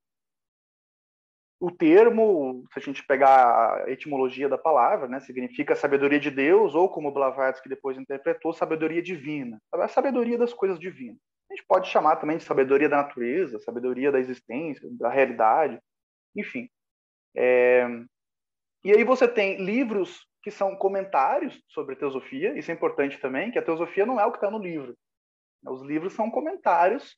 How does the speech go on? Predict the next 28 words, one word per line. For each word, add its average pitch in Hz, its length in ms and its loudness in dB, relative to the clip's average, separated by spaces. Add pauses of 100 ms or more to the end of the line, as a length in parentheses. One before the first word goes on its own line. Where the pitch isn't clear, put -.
sobre 170 280 -4
teosofia. 185 640 -4 (460)
A, 127 280 -2 (200)
a 139 80 0
teosofia 151 520 2
mesmo, 165 480 2
ela 208 120 2
seria 214 320 -2
auto, 190 420 -2 (220)
re-, 151 200 -8
autorrevelada. 151 920 -2
Ela 120 300 -12
é 170 280 -6
como 214 260 -10
o, 139 680 -12
o 131 60 -18
Satori, 135 760 -6
né? 131 400 -12 (320)
O 120 220 -20 (500)
Samadhi. 127 760 2
Então, 127 360 -8
é 156 120 0
essa, 208 280 0
essa 165 220 0
percepção 196 600 0
direta 185 400 0
da 147 80 -4
realidade. 135 540 -6